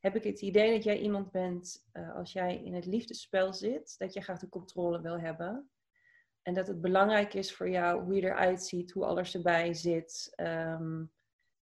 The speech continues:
en niet te snel het licht aan. Dat je wel be-, zelfbewust bent van je lichaam. Dat, dat je niet te snel alles met de benen waait van, "Hallo,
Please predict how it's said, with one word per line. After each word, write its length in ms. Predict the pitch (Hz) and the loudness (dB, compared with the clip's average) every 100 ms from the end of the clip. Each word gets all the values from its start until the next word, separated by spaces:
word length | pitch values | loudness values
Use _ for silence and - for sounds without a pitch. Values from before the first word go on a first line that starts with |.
| _ | _
en 180 | - 175 | -4 0
niet 180 | 190 196 | 0 -2
te 60 | - | -6
snel 260 | 208 185 | 0 2
het 120 | 185 | 0
licht 340 | 175 185 180 - | -2 -4 -4 -4
aan. 720 | - 165 160 160 160 180 175 _ | 0 0 0 -2 -4 -6 -10 _
Dat 280 | 156 180 - | -8 -8 -4
je 100 | 175 | 4
wel 380 | 180 180 - | 6 4 2
be-, 140 | 160 180 | -2 -2
zelfbewust 720 | - 190 202 - 185 185 208 - | 0 4 4 2 -6 -4 -4 -4
bent 280 | 202 233 233 | -4 -4 -4
van 200 | 190 190 | -6 -6
je 100 | 170 | -4
lichaam. 520 | 190 196 214 247 247 | -6 -6 -6 -6 -6
Dat, 140 | 190 180 _ _ _ _ _ _ _ _ | -8 -12 _ _ _ _ _ _ _ _
dat 240 | 156 180 | -10 -8
je 60 | 190 | -4
niet 240 | 190 202 | -2 -2
te 80 | 196 | -2
snel 480 | 202 - 190 185 185 | -6 -2 0 2 0
alles 460 | - 190 190 - 175 | 0 -2 -2 -4 -6
met 200 | 175 185 | -4 -2
de 80 | 185 | 0
benen 300 | 180 185 185 | 2 2 4
waait 320 | 175 175 180 | 4 4 2
van, 180 | - 185 | -2 -4
"Hallo, 580 | 202 220 214 202 208 208 | 0 4 6 4 2 -4